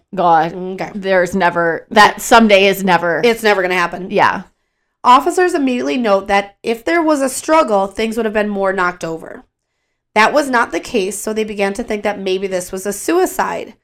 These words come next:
Speaker 2: However, that theory is shot to hell because there's no gun next to the body. So they quickly realize they have a homicide on their hands and jump into action. First thing on the to-do list, canvass the neighborhood and see if anyone has cameras.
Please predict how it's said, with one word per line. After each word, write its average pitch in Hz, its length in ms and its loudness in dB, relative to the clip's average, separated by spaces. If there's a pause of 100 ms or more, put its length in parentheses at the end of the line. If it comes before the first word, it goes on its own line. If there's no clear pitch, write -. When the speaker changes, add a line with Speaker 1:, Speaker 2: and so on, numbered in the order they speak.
(400)
Speaker 2:
However, 220 720 2
that 220 300 0
theory 208 280 -2
is 180 120 -8
shot 180 300 -4
to 175 60 -14
hell 170 320 -4
because 202 440 -4
there's 214 200 -6
no 254 140 -4
gun 311 260 -2
next - 220 -8
to 202 60 -6
the 180 100 -6
body. - 480 -8 (720)
So 294 180 0
they 285 120 2
quickly 339 420 0
realize 220 640 0
they 202 160 -4
have 190 180 -2
a 196 80 0
homicide 240 560 -2
on 180 80 -2
their 185 140 -6
hands 185 380 -6
and 214 220 -6
jump 185 240 -4
into - 300 -10
action. - 560 -4 (640)
First 190 240 -4
thing 208 160 0
on 202 80 0
the 208 80 -2
to-do 233 260 -2
list, 285 380 0 (180)
canvass 185 460 -10
the 330 80 -4
neighborhood 254 580 2
and 240 180 -6
see 226 160 -6
if 202 140 -10
anyone 196 340 -4
has 196 220 -6
cameras. - 720 -12